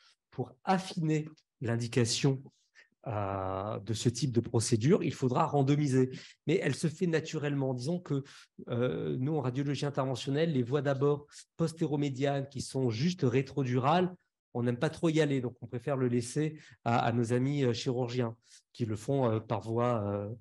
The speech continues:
effectivement, la, la même technique, hein, que Georges tout à l'heure. Par contre, des voies foraminales pour lesquelles le, le, la voie d'abord est directe sous scanner,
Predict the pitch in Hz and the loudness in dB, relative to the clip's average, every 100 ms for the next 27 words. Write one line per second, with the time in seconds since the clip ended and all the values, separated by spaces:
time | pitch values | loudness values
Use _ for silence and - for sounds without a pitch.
0 | - 123 - - 120 113 135 117 123 107 | -6 -6 -6 -2 6 8 10 8 8 6
1 | 120 117 117 - 139 131 127 117 104 - | 4 4 0 2 2 4 2 0 -4 -12
2 | _ _ 123 110 123 110 101 - 117 139 | _ _ -2 2 2 0 -4 2 8 8
3 | 180 - - _ 151 - 170 165 139 127 | 8 4 -12 _ 0 2 2 4 6 8
4 | 123 131 - 156 135 139 139 143 - 127 | 8 4 2 -2 0 0 0 0 0 0
5 | 123 - 143 135 - _ _ _ 127 117 | 0 2 0 0 -6 _ _ _ -4 -2
6 | 123 147 113 135 127 123 135 120 113 110 | -2 -2 -2 0 0 2 0 0 -4 -4
7 | 135 147 151 151 - 117 120 - 120 123 | -6 0 0 0 -4 -8 -10 -4 0 4
8 | 160 | 4